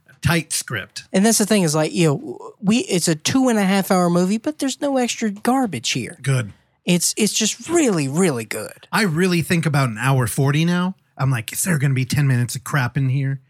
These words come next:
Speaker 1: Like, once you get over ninety minutes
Speaker 2: Yeah.
Speaker 1: now, I think about
Speaker 2: This
Speaker 1: it.
Speaker 2: thing, there's no filler here.
Speaker 1: No.
Speaker 2: There's no filler.
Speaker 1: All right, so twelve out of twelve, that is a ten out of ten on the ten-star rating.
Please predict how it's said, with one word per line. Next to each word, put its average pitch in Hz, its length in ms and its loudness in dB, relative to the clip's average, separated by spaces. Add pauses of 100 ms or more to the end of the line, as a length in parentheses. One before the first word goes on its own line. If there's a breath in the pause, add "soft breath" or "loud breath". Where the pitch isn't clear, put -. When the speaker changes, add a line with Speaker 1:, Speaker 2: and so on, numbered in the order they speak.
(360 loud breath)
Speaker 1:
Like, 143 260 -2
once 170 360 0
you 196 80 4
get 170 120 2
over 160 160 2
ninety 151 300 2
minutes 139 240 2
Speaker 2:
Yeah. 185 100 2
Speaker 1:
now, 185 140 2
I 131 60 -2
think 147 280 -2
about 104 120 -6
Speaker 2:
This 311 180 2
Speaker 1:
it. - 20 -2
Speaker 2:
thing, 277 160 -2
there's 254 220 2
no 277 320 2
filler 240 400 0
here. 123 300 -6
Speaker 1:
No. 104 320 -6
Speaker 2:
There's 247 180 0
no 302 240 2
filler. - 440 -4 (280 soft breath)
Speaker 1:
All 185 80 2
right, 143 260 0
so 170 140 2
twelve 196 360 2
out 202 100 2
of 160 60 2
twelve, 180 320 0
that 131 160 0
is 127 220 -4
a 143 140 -2
ten 190 260 -2
out 175 140 0
of 143 80 -4
ten 170 180 -2
on 156 80 0
the 151 80 0
ten-star 175 480 -2
rating. 95 320 -12